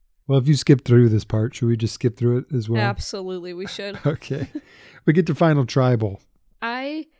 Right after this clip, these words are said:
Speaker 2: took the liberty of writing down each of the jury's questions.
Speaker 1: Okay.
Speaker 2: I thought I could just read them off, and if you have something to note of the, their answers or anything else, we can stop.
Speaker 1: Yes.
Speaker 2: Okay, first we have Kendra.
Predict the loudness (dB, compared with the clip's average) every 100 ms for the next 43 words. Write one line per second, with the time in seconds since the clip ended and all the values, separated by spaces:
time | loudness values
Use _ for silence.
0 | _ _ _ -14 -8 -6 -4 -4 -4 -6
1 | -6 -6 -6 -6 -6 -8 -8 -10 -10 -10
2 | -10 -10 -8 -8 -10 -12 -12 -14 -14 -16
3 | -20 _ _ _ _ _ -12 -8 -4 -4
4 | -6 -8 -10 -10 -8 -8 -6 -8 -8 -10
5 | -10 -8 -8 -6 -6 -6 -10 -14 -12 -10
6 | -10 -12 -12 -10 -6 -8 -8 -14 -10 -12
7 | -10 -8 -6 -8 -12 -14 -14 -12 -10 -8
8 | -10 -12 _ -10 -8 -8 -10 -8 -8 -8
9 | -10 -16 -14 -12 -10 -10 -12 -12 -10 -10
10 | -10 -14 -18 -16 -16 -14 -14 -14 -16 -18
11 | _ _ _ _ _ _ -4 -2 -2 -6
12 | -16 -20 -20 _ -8 -8 -8 -10 -10 -8
13 | -8 -8 -6 -4 -4 -8